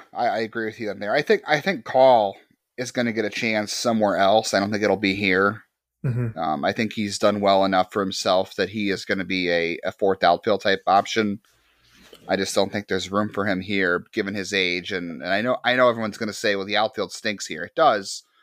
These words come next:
Speaker 1: but you've got Miles Straw, you've got a bunch
Speaker 2: Mm-hmm.
Speaker 1: of other guys, you've got a C, and then Valera's coming, and then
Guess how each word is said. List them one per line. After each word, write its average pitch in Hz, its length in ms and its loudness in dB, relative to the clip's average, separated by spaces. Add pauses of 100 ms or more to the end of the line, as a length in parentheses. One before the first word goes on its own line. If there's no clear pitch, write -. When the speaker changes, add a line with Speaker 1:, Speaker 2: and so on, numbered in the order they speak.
(520)
Speaker 1:
but 101 240 0 (880)
you've 113 140 -12
got 127 220 2
Miles 117 280 2
Straw, 92 500 2 (200)
you've 104 160 -18
got 117 160 4
a 107 40 -2
bunch 117 180 0
Speaker 2:
Mm-hmm. 120 100 0
Speaker 1:
of - 20 2
other 98 120 0
guys, 95 580 2 (480)
you've 110 140 -8
got 110 160 2
a - 60 -10
C, 120 400 0
and 104 100 -2
then 87 140 -2
Valera's 107 480 0
coming, 101 420 -2
and 90 100 -8
then 85 300 -10